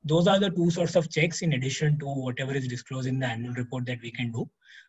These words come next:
Uh, that is group companies, promoters, uh, maybe where they are directors or where they are related, and thirdly, primary data checks.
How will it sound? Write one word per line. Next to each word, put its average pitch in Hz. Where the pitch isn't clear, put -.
Uh, 120
that 123
is 127
group 123
companies, 139
promoters, 123
uh, 127
maybe 123
where 120
they 120
are 120
directors 117
or 135
where 117
they 120
are 123
related, 113
and 175
thirdly, 127
primary 113
data 110
checks. -